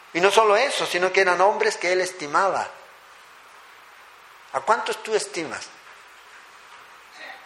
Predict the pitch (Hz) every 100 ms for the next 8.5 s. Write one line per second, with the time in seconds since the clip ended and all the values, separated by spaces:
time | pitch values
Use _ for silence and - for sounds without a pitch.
0 | - - - - - 196 185 160 147 151
1 | 143 147 139 165 180 135 123 - 135 127
2 | 160 156 123 - - - - - - -
3 | - - - 135 135 160 170 170 151 139
4 | 120 - - - - - - - - -
5 | - - - - - - 180 190 190 196
6 | 185 180 175 156 165 151 135 113 - -
7 | - - - 160 180 220 202 208 220 202
8 | 185 190 190 - 113